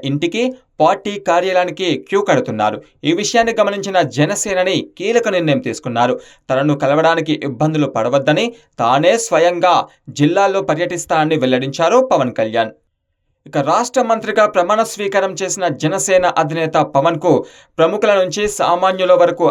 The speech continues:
అభినందనలు, శుభాకాంక్షలు వెల్లువెత్తుతున్నాయి. ఈ సందర్భంగా తనకు శుభాకాంక్షలు తెలిపిన వారందరికీ పవన్ కళ్యాణ్ ధన్యవాదాలు తెలిపారు. నాయకులు, మేధావులు, నిపుణులు, సినీ రంగంలో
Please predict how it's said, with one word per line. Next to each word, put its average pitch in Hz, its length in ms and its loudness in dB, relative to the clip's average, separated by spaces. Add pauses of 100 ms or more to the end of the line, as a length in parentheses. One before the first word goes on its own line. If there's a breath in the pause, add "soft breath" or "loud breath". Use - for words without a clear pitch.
(160)
అభినందనలు, 165 580 -2 (160)
శుభాకాంక్షలు 165 720 0
వెల్లువెత్తుతున్నాయి. 131 720 -2 (340 soft breath)
ఈ 113 140 -12
సందర్భంగా 147 520 0 (380 loud breath)
తనకు 165 380 0 (480)
శుభాకాంక్షలు 190 760 0
తెలిపిన 175 280 -2 (100)
వారందరికీ 156 560 -2 (120)
పవన్ 165 300 0
కళ్యాణ్ 151 360 0 (200)
ధన్యవాదాలు 156 640 0
తెలిపారు. 135 400 2 (420 loud breath)
నాయకులు, 156 480 0 (300)
మేధావులు, 139 580 -2 (320)
నిపుణులు, 175 460 -4 (360 soft breath)
సినీ 170 240 0 (100)
రంగంలో 185 360 2